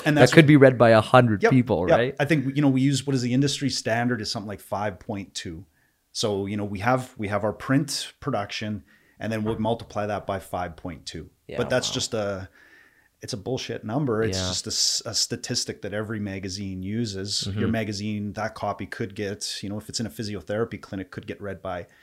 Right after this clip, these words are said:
Speaker 1: two hundred people.
Speaker 2: Yeah.
Speaker 1: Or it could be just a one time and it's,
Speaker 2: That's
Speaker 1: it's
Speaker 2: so
Speaker 1: tossed
Speaker 2: true.
Speaker 1: in the recycle.
Speaker 2: Phone's dead and you're left to read it.
Speaker 1: Yeah, yeah.
Speaker 2: However, you know what though? I can appreciate the awareness strategy behind it, right?
Speaker 1: Yeah.
Speaker 2: Like, I like how honest you're being.
Speaker 1: Yeah.
Speaker 2: Because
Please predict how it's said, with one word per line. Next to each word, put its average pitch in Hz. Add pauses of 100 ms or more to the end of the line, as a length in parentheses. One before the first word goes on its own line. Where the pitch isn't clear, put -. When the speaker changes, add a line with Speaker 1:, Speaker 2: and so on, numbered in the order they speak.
(220)
Speaker 1:
two 120
hundred 117
people. 101
Speaker 2:
Yeah. 98 (140)
Speaker 1:
Or 104
it -
could 101
be 98
just 98
a 101
one 95
time 101
and 92
it's, -
Speaker 2:
That's 104
Speaker 1:
it's -
Speaker 2:
so 95
Speaker 1:
tossed 95
Speaker 2:
true. 95
Speaker 1:
in 95
the 95
recycle. 90
Speaker 2:
Phone's 120
dead 110
and 95
you're 90
left 95
to 95
read 87
it. 67
Speaker 1:
Yeah, 151 (180)
yeah. -
Speaker 2:
However, 185
you 160
know 220
what 135
though? 175
I 131
can 139
appreciate 151
the 135
awareness 101
strategy 87
behind 87
it, 69
right? 98
Speaker 1:
Yeah. 90
Speaker 2:
Like, 107
I 104
like 110
how 110
honest 95
you're 120
being. 123
Speaker 1:
Yeah. 151 (220)
Speaker 2:
Because 95